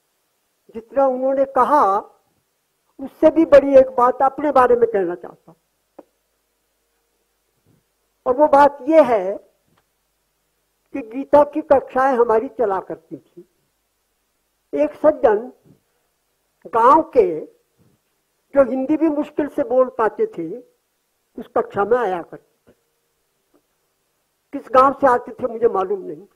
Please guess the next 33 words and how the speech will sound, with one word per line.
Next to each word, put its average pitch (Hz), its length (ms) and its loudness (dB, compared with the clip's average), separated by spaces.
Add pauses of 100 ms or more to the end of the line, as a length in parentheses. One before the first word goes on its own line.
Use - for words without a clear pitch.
(1600)
ये 254 80 -10
मेरी 277 260 -6
भगवत 240 340 -2
गीता 277 340 -6
का 277 180 -2
जो 269 140 -4
भाष्य 269 500 -2
है, 247 320 -2 (1120)
ये 277 120 -10
जितने 277 360 -8
श्रोता 294 400 -2
थे, 277 180 -4
सबको 240 320 -10
दिया 294 260 0
गया, 285 260 2
उन्हें 285 280 -4
भी 302 100 -8
दिया 277 260 -8
गया। 254 260 -12 (1500)
ये 254 80 -16
छह 269 220 -2
सौ 269 140 -6
पृष्ठ 247 300 -6
से - 200 -6
कुछ 254 260 -10
अधिक 220 360 -10
है, 196 100 -4
ए 196 160 2
फ़ोर 196 280 -6
size 180 460 -14
में। 139 80 -20 (2000)
ले 233 160 4
गए। 247 220 0